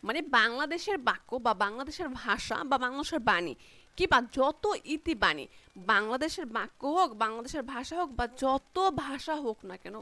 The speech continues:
ইতি বাণী, যত বাণী হোক না কেন, সব কিছুই কিন্তু আল্লাহ পাক বোঝেন। "মারফত ভেদে যার নাহিক গমন।" বন্ধুরা, এখানে মারফত ভেদে,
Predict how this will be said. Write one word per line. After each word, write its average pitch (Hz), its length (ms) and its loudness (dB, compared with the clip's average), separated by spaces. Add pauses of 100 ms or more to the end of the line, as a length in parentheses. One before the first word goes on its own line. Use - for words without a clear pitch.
(140)
ইতি 339 360 -2
বাণী, 185 460 -6
যত 269 380 0
বাণী 277 440 4
হোক 220 200 -6
না 190 100 -8
কেন, 202 160 -10 (420)
সব 285 180 6 (120)
কিছুই 359 260 4
কিন্তু 370 360 0
আল্লাহ 233 300 0
পাক 359 180 4 (280)
বোঝেন। 190 480 0 (400)
"মারফত 359 680 4
ভেদে 302 420 0
যার 240 240 4
নাহিক 226 440 -4
গমন।" 156 400 4 (260)
বন্ধুরা, 214 380 -2 (240)
এখানে 302 260 -2
মারফত 269 680 6
ভেদে, 254 340 -2